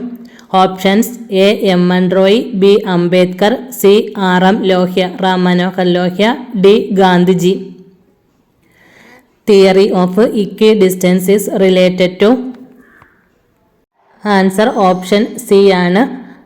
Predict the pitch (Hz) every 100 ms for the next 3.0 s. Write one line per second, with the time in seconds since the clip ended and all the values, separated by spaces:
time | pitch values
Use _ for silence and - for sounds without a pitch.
0 | _ - 202 190 190 226 226 196 175 175
1 | 185 180 180 - 180 196 190 220 285 185
2 | 185 180 185 196 - 196 180 180 180 196